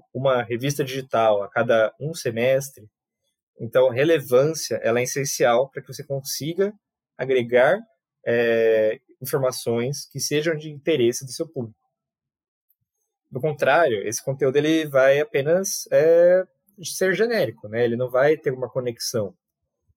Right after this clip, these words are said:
Né? A pessoa ela vai acessar esse conteúdo e ela não vai entender que aquilo está sendo direcionado pro seu produto ou pro seu serviço. E da mesma forma, a qualidade ela, ela agrega muito nisso, porque um conteúdo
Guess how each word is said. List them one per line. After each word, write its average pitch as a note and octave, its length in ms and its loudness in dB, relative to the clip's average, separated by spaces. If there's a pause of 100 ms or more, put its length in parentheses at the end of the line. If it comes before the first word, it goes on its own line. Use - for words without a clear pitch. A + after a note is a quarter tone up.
(260)
Né? A2 100 -2
A A2 60 -2
pessoa B2 280 -2
ela C3+ 120 4
vai C#3+ 480 4
acessar C3 460 -2
esse E3 100 -4
conteúdo C3+ 640 -2
e B2 60 2
ela C3+ 160 2
não D#3 160 -4
vai D3+ 200 2
entender D3 680 -2 (760)
que C3 220 -2
aquilo C3 220 -2
está B2 140 -2
sendo B2+ 180 -6
direcionado A#2 420 -4
pro - 100 -16
seu A2 100 -6
produto B2 540 -4
ou B2+ 100 -6
pro C3 120 -12
seu C3 120 -4
serviço. B2+ 540 -8 (1300)
E B2 60 -12
da C#3 80 4
mesma G3 240 0
forma, F3+ 320 0
a C3+ 60 -4
qualidade D3 440 0
ela, D#3 320 2
ela C3 220 2
agrega C3+ 420 2
muito A2+ 300 -6
nisso, C3+ 340 -6
porque B2 880 0
um C3+ 140 -6
conteúdo F3 560 -2